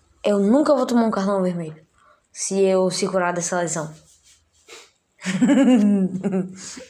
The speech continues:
O quinto é Michael Platini,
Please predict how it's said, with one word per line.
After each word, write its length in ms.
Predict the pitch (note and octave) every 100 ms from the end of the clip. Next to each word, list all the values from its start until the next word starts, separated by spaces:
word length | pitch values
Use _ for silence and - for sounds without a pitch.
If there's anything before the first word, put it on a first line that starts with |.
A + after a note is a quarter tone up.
| - E4 D4 C4+ - - D#4 F#4+ G#4 G4+ - _ _ _ - - - B5 B5 B5 B5 B5 B5 B5+ B5 B5 B5 B5+ B5+ B5+ B5 B5 B5 B5+ B5 B5 _ _ -
O 100 | C#4+
quinto 540 | C#4+ B3 C4+ C#4 B3 G#3+
é 160 | G#3
Michael 1200 | A3 G3 G#3+ C4 B3 C4 G#3 G3 G3 G#3 F#3 - -
Platini, 800 | F#3+ F#3 F#3 G3+ F#3+ D#3 -